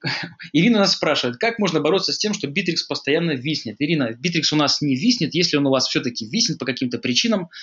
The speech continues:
пожалуйста, напишите в техподдержку. Мы проведём исследовательские работы, сделаем трейс и посмотрим, на чьей стороне проблема. Потому что, по нашим данным,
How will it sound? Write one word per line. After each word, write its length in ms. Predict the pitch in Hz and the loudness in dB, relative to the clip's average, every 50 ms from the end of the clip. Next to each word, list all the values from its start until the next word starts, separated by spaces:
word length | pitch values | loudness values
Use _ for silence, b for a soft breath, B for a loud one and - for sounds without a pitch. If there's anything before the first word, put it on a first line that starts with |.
| B B B B | B B B B
пожалуйста, 400 | - 147 151 196 190 151 - 143 | -2 0 2 2 2 2 0 -2
напишите 340 | 147 143 143 - - 208 - | -4 -2 0 0 0 0 -2
в 60 | 147 | -4
техподдержку. 640 | - - 170 165 - 143 139 127 135 120 - - - 107 | -2 -2 -2 -2 -2 -4 -2 0 0 0 0 -2 -4 -4
Мы 240 | 113 143 165 160 | -2 0 0 0
проведём 540 | - - 131 135 135 139 151 139 127 120 120 _ b b b b b b _ _ _ _ | 0 0 0 2 2 4 4 4 2 2 -2 _ b b b b b b _ _ _ _
исследовательские 680 | - - - - 175 165 151 131 - 127 - - - 127 | -4 -2 0 2 2 2 0 0 0 -2 -2 0 0 0
работы, 480 | 127 123 135 196 233 233 - 147 131 123 | 2 2 4 4 2 4 2 0 0 0
сделаем 500 | - - 123 131 151 135 131 123 120 120 | -2 -2 2 2 4 4 4 2 2 0
трейс 500 | - 170 196 214 202 - - - - - - | 2 2 2 2 4 4 2 2 0 0 0
и 180 | 143 147 156 | 2 4 4
посмотрим, 480 | 147 - 139 127 - 160 180 165 160 139 | 4 2 0 -2 0 2 0 2 2 0
на 100 | 135 127 | 0 2
чьей 200 | 123 - 160 165 | 2 4 4 2
стороне 360 | 165 - 127 120 123 143 147 | 2 0 0 2 2 2 2
проблема. 520 | 139 - 127 120 120 127 123 120 110 104 - | 2 0 -2 0 2 2 2 2 0 -2 -8
Потому 300 | - - - 127 170 170 | -8 -6 -4 -2 -2 -2
что, 180 | - - 135 | -2 -4 -4
по 100 | - 135 | 0 2
нашим 360 | 135 139 131 - - 117 113 123 | 2 2 2 2 0 0 -2 -2
данным, 420 | 151 175 185 180 170 160 156 151 | -2 -2 0 0 0 0 -2 -4